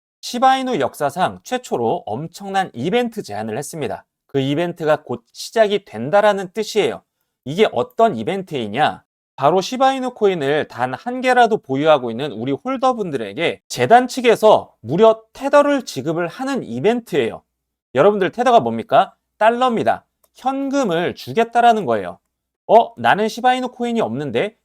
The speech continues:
여러분들 괜찮습니다. 시바이누뿐만이 아니라 톤코인 그리고 아발란체 같은 이러한 메이저 코인들도 테더를 무료로 증정을 하는 이벤트를 이렇게 하고 있어요.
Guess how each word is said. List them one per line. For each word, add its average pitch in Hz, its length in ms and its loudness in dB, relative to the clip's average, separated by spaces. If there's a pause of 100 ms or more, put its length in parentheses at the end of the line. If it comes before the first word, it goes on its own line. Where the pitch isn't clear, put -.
(120)
여러분들 139 580 -2
괜찮습니다. 131 880 -6 (500)
시바이누뿐만이 240 880 0
아니라 123 600 2
톤코인 233 720 -2
그리고 147 400 -4
아발란체 190 720 4
같은 117 440 0
이러한 120 340 0
메이저 160 400 0
코인들도 170 800 -2 (260)
테더를 185 580 4
무료로 185 400 4
증정을 170 460 -6
하는 175 380 -4
이벤트를 165 680 -4
이렇게 110 280 -8
하고 190 200 -6
있어요. 110 380 -6